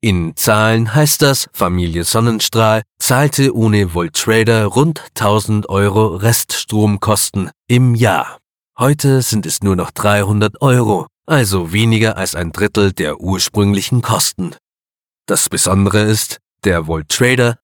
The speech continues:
handelt vollautomatisch und integriert alle Verbraucher herstellerunabhängig. Gleichzeitig behält die Familie jederzeit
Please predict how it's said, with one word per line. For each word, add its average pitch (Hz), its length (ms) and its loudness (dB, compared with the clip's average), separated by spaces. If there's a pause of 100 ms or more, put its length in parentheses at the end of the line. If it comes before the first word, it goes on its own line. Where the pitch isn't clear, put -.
handelt 151 480 0
vollautomatisch 104 1120 0 (100)
und 101 240 -4
integriert 95 880 -2
alle 143 260 2
Verbraucher 104 720 0
herstellerunabhängig. 95 1500 -2 (560)
Gleichzeitig 101 840 0
behält 131 340 2
die 135 100 0
Familie 98 580 2
jederzeit 101 840 0